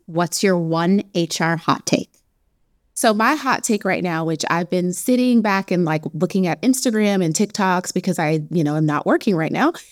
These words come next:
Speaker 2: And this girl math, boy math, well,
Speaker 1: <laughs>
Speaker 2: I have now loved this corporate math. And I am getting a kick out of watching people's corporate math. Like, my favorite ones are, like, people, companies that are not willing to give you an increase, but will pay, you know, a hundred twenty dollars for a recruitment fee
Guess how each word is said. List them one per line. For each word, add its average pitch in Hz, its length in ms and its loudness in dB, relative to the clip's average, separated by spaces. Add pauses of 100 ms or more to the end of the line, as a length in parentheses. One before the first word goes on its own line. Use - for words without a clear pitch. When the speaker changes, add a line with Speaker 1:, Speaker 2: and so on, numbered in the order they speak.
(240)
Speaker 2:
And 208 360 4
this 226 380 -2
girl 277 600 2
math, 208 480 0
boy 202 260 2
math, 180 400 0
well, 185 380 2
Speaker 1:
<laughs> - 40 -2
Speaker 2:
I 302 340 0
have 330 240 2
now 208 320 2
loved 180 400 0
this 170 180 0
corporate 190 440 0
math. 240 360 2 (560)
And 190 320 2 (120)
I 233 160 4
am 240 140 4
getting 185 220 2
a 156 60 0
kick 214 480 0
out 175 120 2
of 165 80 -2
watching 175 280 2
people's 175 380 0
corporate 165 400 0
math. 175 320 -2
Like, 165 120 0
my 185 140 4
favorite 202 380 2
ones 175 340 0
are, 156 160 2
like, 156 220 0
people, 180 500 2 (140)
companies 190 340 2
that 165 140 2
are 160 60 2
not 160 200 0
willing 165 280 2
to - 80 -6
give 160 140 2
you 165 80 2
an 151 80 2
increase, 160 460 2
but 147 180 -2
will 147 120 2
pay, 151 340 2
you 147 340 2
know, 143 180 0
a - 100 0
hundred 160 320 2
twenty 147 180 0
dollars 143 380 0
for 151 160 0
a 147 40 2
recruitment 190 420 0
fee 254 340 2